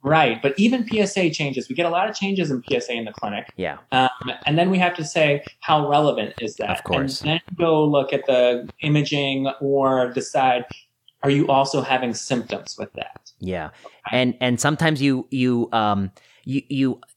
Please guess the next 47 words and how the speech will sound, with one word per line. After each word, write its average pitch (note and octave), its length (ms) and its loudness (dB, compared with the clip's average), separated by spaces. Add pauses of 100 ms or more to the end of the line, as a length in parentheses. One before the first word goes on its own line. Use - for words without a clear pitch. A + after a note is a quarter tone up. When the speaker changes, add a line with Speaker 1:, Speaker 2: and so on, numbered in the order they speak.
(100)
Speaker 2:
are, D3+ 220 6
are C#3+ 80 4
often A3+ 320 2
in G3 80 0
a F3 40 0
situation D#3+ 420 2
where C3 100 2
you C3 60 2
don't D3+ 180 4
wanna F3+ 160 2
make D#3+ 160 2
a C#3 40 2
decision B2+ 340 2
based B2+ 200 2
on A2+ 160 2
one B2+ 220 2
P D#3+ 160 2
S - 160 0
A. F3 180 4
Sometimes C#3+ 320 0
you B2 80 -2
wanna B2 120 2
bring B2 160 2
somebody A#2 260 2
back C#3+ 320 4
and G2+ 60 -8
get G#2+ 100 -2
another A#2 300 2
P D3 140 2
S C#3 140 0
A, C#3+ 160 4 (320)
get A3 160 2
a B3 40 -4
couple - 340 0
more D#3 160 2
data C3+ 260 2
points A2+ 340 -2
with B2+ 180 0
a, A2 180 2 (240)
with C#3 160 0
a B2 60 2
volatile C#3+ 580 2
thing C#3+ 240 2
like A#2 240 2
P B2+ 180 2
S A2 180 0
A, G2 300 0